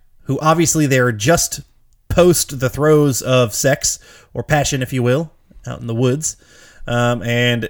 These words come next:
you know, we hear that, uh, she wants out of this town. She brings up that she, she wants to go to college. She wants to continue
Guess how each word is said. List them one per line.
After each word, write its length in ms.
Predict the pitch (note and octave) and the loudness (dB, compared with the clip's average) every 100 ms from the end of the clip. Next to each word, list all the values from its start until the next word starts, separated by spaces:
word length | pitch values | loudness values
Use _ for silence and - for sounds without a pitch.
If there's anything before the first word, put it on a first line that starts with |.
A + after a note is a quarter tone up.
| - | -10
you 140 | A#2 | -10
know, 160 | A#2 A#2+ | -4 -4
we 140 | A#2 | -2
hear 260 | G#2+ C3 C#3 | -2 0 2
that, 300 | B2+ A#2+ - | 0 -2 -2
uh, 180 | A#2+ A#2+ | 0 0
she 220 | - C#3 | 0 -4
wants 200 | B2+ A#2 | -2 0
out 120 | C#3+ | 0
of 60 | C3+ | 0
this 100 | - | -4
town. 160 | C#3 | -4
She 140 | C3+ A3+ | -4 -4
brings 280 | F#3 F3+ D#3 | -4 -2 -2
up 240 | C3 - | -4 -8
that 180 | B2+ A#2 | -8 -8
she, 340 | - C3 B2 B2 | -6 -6 -6 -10
she 260 | A#2 B2 A#2 A2 | -10 -8 -8 -8
wants 180 | B2 - | -10 -8
to 80 | - | -10
go 80 | |
to 60 | A#2 | -6
college. 500 | - C3 B2 A#2+ - - - - | -2 2 2 0 -6 -12 -8 -4
She 120 | B2 | -2
wants 160 | A#2 | -4
to 80 | - | -8
continue 440 | A2+ A#2 C3 B2 | -6 -2 -2 -2